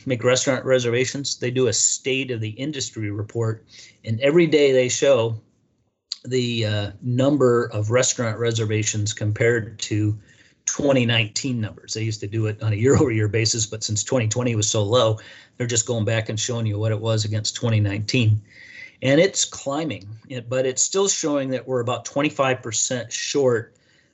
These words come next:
of, uh, reservations that were being made in twenty nineteen. And finally, the T S A, um, they track, uh, travelers going through airports, and they report this,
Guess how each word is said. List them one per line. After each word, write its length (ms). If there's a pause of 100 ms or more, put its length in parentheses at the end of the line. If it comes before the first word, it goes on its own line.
(140)
of, 760
uh, 300
reservations 640
that 160
were 140
being 340
made 280
in 200
twenty 260
nineteen. 640 (720)
And 160
finally, 400
the 140
T 240
S 180
A, 320 (480)
um, 400 (480)
they 240
track, 560 (500)
uh, 160
travelers 680
going 280
through 220
airports, 720 (520)
and 480
they 120
report 400
this, 400